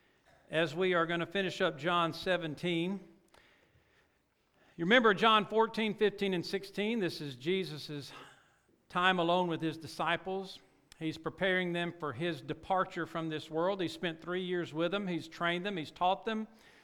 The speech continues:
He's, uh, displayed God's power and glory to them. And now he's about to leave them.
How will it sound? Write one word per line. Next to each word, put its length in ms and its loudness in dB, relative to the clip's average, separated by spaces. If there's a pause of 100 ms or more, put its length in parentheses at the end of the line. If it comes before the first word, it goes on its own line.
(300)
He's, 460 -2
uh, 500 2 (220)
displayed 680 4
God's 300 6
power 500 4
and 100 0
glory 520 0 (180)
to 140 -2
them. 360 2 (600)
And 340 4
now 200 6
he's 200 2
about 300 4
to 100 -2
leave 340 2
them. 240 -4